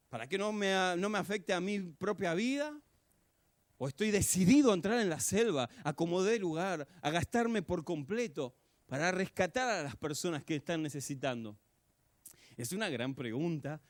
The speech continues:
que cada uno día a día nos debemos hacer si realmente entendimos cuál es el sentido de nuestra salvación. Él dijo, es más, Él dijo, "Yo los envío", es-, escuchen bien, sí,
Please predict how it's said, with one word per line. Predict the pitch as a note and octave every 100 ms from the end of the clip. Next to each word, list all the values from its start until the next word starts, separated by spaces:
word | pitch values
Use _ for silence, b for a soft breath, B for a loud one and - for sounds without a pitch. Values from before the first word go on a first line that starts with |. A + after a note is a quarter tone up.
| b -
que | F#3+
cada | C#4+ C4+ A3+
uno | B3+ B3+ G#3
día | A#3 A#3
a |
día | E3+ A3 F3+
nos | D3+
debemos | C#3+ D#3+ E3 D3+
hacer | C3+ - E3 C#3 b b
si | - D#3+
realmente | D3+ D#3+ F#3 F#3+ G3+ F#3 b b b
entendimos | C#3 E3 C#3+ F3 E3 D#3+ D#4+ F#3+ A#2 A2+ - -
cuál | C#3+ D3
es | -
el | D3
sentido | - C3+ C3+ C3 G#3 D#3+ A2+ b b -
de | A#2
nuestra | C3 - B2+
salvación. | - C3 B2+ - C3+ A#2 A#2+ - _ _ B B
Él | D3+ G3
dijo, | G#3 - F3+ C3+ -
es | D#3
más, | F3 A#3+ -
Él | A3
dijo, | G3+ F3 D3 C3+ b b
"Yo | C#3+ C#4+
los | E4 D#4+ -
envío", | D4+ D#4 D#4+ F#3+ G#3+ -
es-, | - B2+ -
escuchen | - D4 D4 C4+
bien, | F#3+ - B
sí, | B A#3 G3